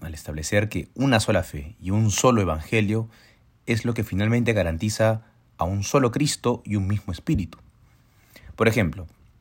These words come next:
para la Iglesia Católica, Jesucristo es verdadero Dios y verdadero hombre. Es el mismo Dios encarnado. Para los mormones, en cambio, es solo el Hijo de Dios, pero no Dios mismo. Para los testigos de Jehová, es el arcángel Miguel.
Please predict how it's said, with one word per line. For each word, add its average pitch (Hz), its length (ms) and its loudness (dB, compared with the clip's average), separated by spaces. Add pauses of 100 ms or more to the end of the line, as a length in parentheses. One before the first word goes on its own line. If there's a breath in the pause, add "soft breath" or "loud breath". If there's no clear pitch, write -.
(680)
para 95 160 4
la 95 100 2
Iglesia 117 320 2
Católica, 131 600 4
Jesucristo 127 560 -2
es 107 120 0
verdadero 95 540 0
Dios 123 380 0
y 110 80 0
verdadero 85 420 0
hombre. 71 300 -8 (260)
Es 95 160 -4
el 110 80 4
mismo 117 280 2
Dios 104 200 0
encarnado. 98 540 -6 (640 soft breath)
Para 87 160 2
los 82 160 -2
mormones, 113 420 2
en 101 60 -4
cambio, 117 400 0 (500 soft breath)
es 117 240 -2
solo 127 320 2
el 113 100 4
Hijo 110 280 0
de 92 80 0
Dios, 117 300 -2
pero 87 200 -2
no 104 140 2
Dios 101 160 2
mismo. - 340 -2 (960 soft breath)
Para 82 260 -4
los 78 140 -10
testigos 117 400 0
de 139 80 0
Jehová, 135 440 6 (400)
es 92 260 -2
el 95 140 0
arcángel 98 560 0
Miguel. 78 360 -8